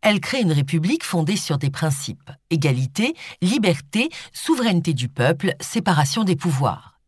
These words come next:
La Constitution de mille sept cent quatre-vingt-sept, puis l'élection comme président de George Washington renforcent l'unité.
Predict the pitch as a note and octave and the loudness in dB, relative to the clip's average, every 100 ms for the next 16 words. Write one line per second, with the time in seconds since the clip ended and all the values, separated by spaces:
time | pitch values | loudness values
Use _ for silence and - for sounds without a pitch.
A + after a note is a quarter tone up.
0 | _ _ _ _ - D#3+ D3 E3 - D#3+ | _ _ _ _ -2 0 2 0 0 -2
1 | C#3+ C#3 - C#4+ F3 B2 C#3 D#3 E3+ C#3+ | 0 -2 -2 0 0 0 2 0 -2 -2
2 | C3+ C3+ - A#2+ B2 - C#4+ D4+ A#3+ - | -4 -4 -2 -2 -2 0 0 0 -4 -6
3 | - A3+ E3+ E3+ D#3 - - C4+ C#3+ C3 | -2 2 4 4 4 0 -4 -2 -2 -2
4 | C3+ G#3 D#3+ D3+ C#4+ E3+ C3+ E3 D#3 C#3 | -2 0 0 2 0 0 2 2 2 2
5 | D3+ D3 B2 B2+ B2 D3 D#3 C#3 G3+ - | 0 2 0 0 0 0 0 0 2 2
6 | F3+ C#3 - D#3 C#3 C3+ C3+ G2+ | 0 0 0 2 2 0 -4 -8